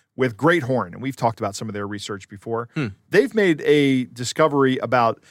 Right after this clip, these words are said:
Speaker 1: people sending lewd or adult-related phishing lures into people's email accounts.
Speaker 2: Hmm.
Speaker 1: This is the interesting part. It's not simply just libido driving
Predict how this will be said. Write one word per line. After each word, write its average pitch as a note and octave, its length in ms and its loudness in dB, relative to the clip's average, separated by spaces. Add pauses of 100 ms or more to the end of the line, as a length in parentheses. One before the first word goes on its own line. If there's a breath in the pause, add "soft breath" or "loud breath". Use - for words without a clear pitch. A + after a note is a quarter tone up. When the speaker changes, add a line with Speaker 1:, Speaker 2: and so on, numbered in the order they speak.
(340 soft breath)
Speaker 1:
people A#3+ 320 0
sending D3 680 0 (680)
lewd G#3 640 2
or C3+ 200 8
adult-related C#3+ 1120 4
phishing - 600 -2
lures G2 600 -4
into A#2 440 -8
people's A2+ 540 -4
email A#2+ 320 -4
accounts. - 560 -14
Speaker 2:
Hmm. D#3 120 0 (240)
Speaker 1:
This D#4+ 180 -2
is G3+ 100 -4
the F#3+ 100 -4
interesting C3 360 -6
part. G#2 320 -8
It's - 160 -10
not D4 160 2
simply G3 360 0
just D3 300 -4
libido D3 480 4
driving C3 640 0